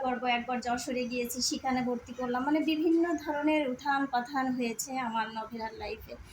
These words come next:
তারপরে ওখান থেকে তো চলে এলাম, নিজে নিজে আবার মণিপুরিতে ভর্তি করলাম। তারপরে তো, এরপরে গ্রামে চলে আসলাম। তারপরে গ্রামে এসে এখানে সিক্সে ভর্তি,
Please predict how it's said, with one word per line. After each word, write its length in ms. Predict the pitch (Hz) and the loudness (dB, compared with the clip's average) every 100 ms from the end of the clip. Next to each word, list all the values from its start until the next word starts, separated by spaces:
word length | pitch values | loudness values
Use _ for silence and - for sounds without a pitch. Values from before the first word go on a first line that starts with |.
| - - - - | -14 -12 -6 2
তারপরে 520 | 311 320 320 339 370 | 4 4 2 4 4
ওখান 300 | 311 311 285 | 4 4 2
থেকে 220 | 294 277 | 2 -2
তো 120 | 294 | -2
চলে 280 | 294 294 269 | -2 -2 0
এলাম, 400 | 262 262 269 294 | -2 2 4 4
নিজে 260 | 269 254 262 | 2 0 -4
নিজে 200 | 262 262 | 0 2
আবার 300 | 240 285 285 | 4 4 4
মণিপুরিতে 520 | 269 247 262 247 269 | 2 0 -2 -2 -2
ভর্তি 360 | 254 247 - 262 | -2 -4 -6 -6
করলাম। 400 | 247 254 269 302 | -2 0 0 2
তারপরে 520 | 247 240 240 240 240 | 2 2 0 0 0
তো, 160 | 262 254 | -2 -4
এরপরে 320 | 285 285 311 302 | -2 0 2 2
গ্রামে 380 | 285 285 302 320 | 4 4 4 4
চলে 240 | 285 262 | 2 2
আসলাম। 380 | 269 - 302 359 381 - - | 2 2 4 2 0 -8 -2
তারপরে 340 | 240 240 240 | 0 0 -2
গ্রামে 320 | 240 240 233 | 0 0 2
এসে 140 | 240 254 | 0 -2
এখানে 260 | 254 240 | -2 -2
সিক্সে 340 | 247 247 - 247 | -2 -6 -4 -2
ভর্তি, 220 | 240 | -2